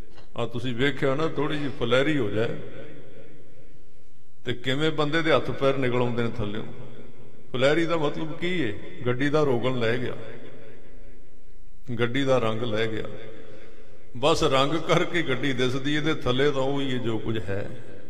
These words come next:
ਉਹਦੇ ਕਰਕੇ ਇੰਨਾ ਮਨੁੱਖ ਭਟਕ ਗਿਆ, ਉਹਦੇ ਕਰਕੇ, ਰੋਗਣ ਕਰਕੇ। ਉਸ ਰੋਗਣ ਦੇ ਉੱਤੇ ਜ਼ਿੰਦਗੀ ਸਾਰੀ ਇਹਦੀ ਜ-, ਚੱਲਦੀ ਆ। ਤਾਂ ਮਹਾਰਾਜ ਕਹਿੰਦੇ ਵੀ ਉੱਥੇ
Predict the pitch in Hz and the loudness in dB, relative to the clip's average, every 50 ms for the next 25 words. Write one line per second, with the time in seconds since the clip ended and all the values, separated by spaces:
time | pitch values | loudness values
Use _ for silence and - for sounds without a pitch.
0 | - - - - - - - - - - - - - - - - - - - - | -4 -4 -4 -4 -4 -4 -4 -4 -4 -4 -4 -2 -2 -2 -2 -2 -2 -2 -2 -2
1 | - - - - - - 151 180 208 202 226 220 214 214 196 180 180 175 - - | -2 -2 -2 -2 -2 2 4 6 6 6 6 6 4 4 2 2 2 2 0 0
2 | 185 185 180 - 160 160 160 160 170 180 165 151 139 131 131 147 160 - - - | -2 -2 -2 -2 0 0 0 2 2 2 2 2 2 2 2 2 0 0 0 0
3 | - - 127 107 107 107 101 101 104 113 120 120 135 127 127 117 - - 120 117 | 2 2 2 2 2 0 -2 0 0 2 4 4 4 4 2 2 0 0 -2 -2
4 | 101 98 113 113 110 107 120 123 123 117 135 131 113 98 107 101 95 90 - - | -2 -2 -2 -2 0 2 2 2 2 2 0 0 0 0 -2 -2 -2 -2 -4 -4
5 | - - - - - - - - - - - - - - - - - - - - | -4 -4 -4 -4 -4 -4 -4 -4 -4 -4 -4 -2 -2 -2 -2 -2 -2 -2 -2 -2
6 | - - - - - - 175 202 - - - 151 139 139 139 143 139 175 170 170 | -2 -2 -2 -2 0 2 4 4 4 4 2 2 2 2 2 2 2 0 0 0
7 | 160 175 165 151 - - 156 156 147 127 131 127 131 131 131 123 110 - 117 110 | 0 0 0 0 0 0 0 0 0 0 0 0 0 -2 -2 -2 0 0 2 2
8 | 110 117 117 117 117 117 113 - 110 - - - - - - 110 101 104 101 117 | 2 2 0 0 0 0 0 0 -2 -2 -2 -2 -2 -2 0 0 0 0 0 0
9 | 131 127 110 - - - - - - - - - - - - - - - - - | 0 -2 -2 -2 -2 -2 -2 -2 -2 -2 -2 -2 -2 -2 -2 -2 -2 -2 -2 -4
10 | - - - - - - - - - - - - - - - - - - - - | -4 -4 -4 -4 -4 -4 -2 -2 -2 -2 -2 -2 -2 -2 -2 -2 -2 -2 -2 -2
11 | - - - - - - 127 127 127 131 143 165 180 190 185 180 - 175 185 190 | -2 -2 -2 -2 -2 -2 -2 0 2 4 6 6 6 6 4 2 2 2 2 4
12 | 196 202 196 190 185 190 202 196 - - 196 190 | 4 4 4 4 4 4 4 2 2 2 0 0